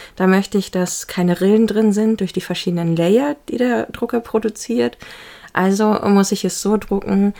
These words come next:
dass, ja, das Siegel quasi nach oben zeigt.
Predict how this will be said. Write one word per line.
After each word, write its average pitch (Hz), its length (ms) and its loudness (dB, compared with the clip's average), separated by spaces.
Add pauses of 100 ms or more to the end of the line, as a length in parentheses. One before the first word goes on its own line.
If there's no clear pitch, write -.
(240)
dass, - 460 -4 (580)
ja, 170 360 2 (120)
das - 460 -8
Siegel 190 340 4
quasi 185 340 0
nach 165 180 -2
oben 311 300 0
zeigt. - 520 -6